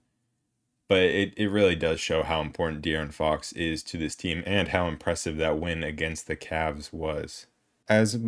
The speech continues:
badly as the defense started out, you know, the Kings did only end up giving up a hundred and twelve points, which, you know, i-, is below their season average, actually. But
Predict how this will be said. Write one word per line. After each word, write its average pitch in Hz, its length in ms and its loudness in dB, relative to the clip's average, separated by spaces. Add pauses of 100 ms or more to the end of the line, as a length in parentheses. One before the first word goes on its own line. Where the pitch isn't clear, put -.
(240)
badly 143 600 6
as 95 340 4 (720)
the 98 120 0
defense 87 640 0
started 92 480 4
out, 80 320 6
you 80 80 -2
know, 78 160 -8 (160)
the 98 120 -8
Kings 131 300 -2
did 104 260 4 (200)
only 92 480 -2
end 90 220 -2
up 82 200 2 (880)
giving 120 260 8
up 82 260 -2 (360)
a 98 60 2
hundred 90 340 2
and 80 120 -4
twelve - 360 4
points, 87 460 0
which, 82 260 -4
you 90 100 -4
know, 76 120 -4
i-, 64 240 -6 (140)
is 95 240 -4
below 90 440 4
their 80 440 2
season 87 400 -2
average, 82 480 2
actually. 76 480 -2
But 85 600 0